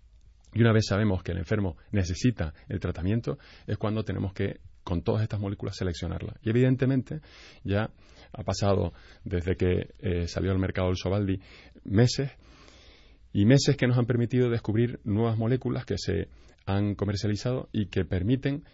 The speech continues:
y es la idea, tratar enfermos independientemente del subtipo que tiene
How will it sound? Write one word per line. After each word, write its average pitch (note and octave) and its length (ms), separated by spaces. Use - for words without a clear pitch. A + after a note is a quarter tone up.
y G#2 100
es G#2+ 80
la A2 100
idea, A#2+ 320
tratar G2+ 340
enfermos B2 480
independientemente B2 1040
del G#2 720
subtipo F#2+ 580
que F#2 140
tiene C#3 380